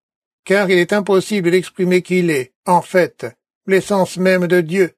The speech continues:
sans perdre quelque chose. Je pense que cela est mieux exprimé dans Colossiens deux neuf,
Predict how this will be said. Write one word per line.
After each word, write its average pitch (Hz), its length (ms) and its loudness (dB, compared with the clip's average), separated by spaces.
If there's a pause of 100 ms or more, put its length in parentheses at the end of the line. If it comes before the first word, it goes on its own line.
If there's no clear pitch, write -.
sans 202 260 0
perdre 180 380 2
quelque 175 360 0
chose. 151 440 -6 (500)
Je 185 100 0
pense 208 340 0
que 180 120 0
cela 190 320 0
est 170 40 -2
mieux 185 140 0
exprimé 180 500 0
dans 170 180 -2
Colossiens 175 540 0
deux 170 140 0
neuf, 165 360 -4